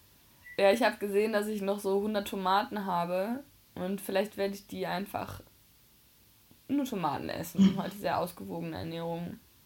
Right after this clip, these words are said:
Speaker 2: Hey, aber es klingt gar nicht
Speaker 1: Ja.
Speaker 2: so schlecht. Clementinen, Sushi,
Speaker 1: Nee.
Speaker 2: Tomaten, das ist eigentlich ganz, ganz gesund.
Speaker 1: Aber morgen ist Sonntag und ich, also ich hab noch Clementinen, also Frühstück ist safe.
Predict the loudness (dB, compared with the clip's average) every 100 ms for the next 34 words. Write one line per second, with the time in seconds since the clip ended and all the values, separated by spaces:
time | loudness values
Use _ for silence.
0 | -20 -12 -4 -2 2 10 12 12 8 4
1 | 10 12 12 10 8 8 8 8 8 8
2 | 4 -4 8 10 10 8 8 10 12 12
3 | 12 12 8 8 12 12 12 12 12 12
4 | 12 10 8 8 8 4 -2 0 2 2
5 | 2 2 0 -6 -10 -18 -2 0 8 10
6 | 12 10 8 -4 -12 -20 -20 -18 -18 -20
7 | -20 -20 -20 -20 -20 -20 -20 -12 6 10
8 | 10 8 6 6 6 2 4 4 4 0
9 | -2 -2 -6 -6 -4 0 2 2 4 2
10 | 2 -2 0 0 -2 2 4 4 2 0
11 | 4 6 6 4 8 10 8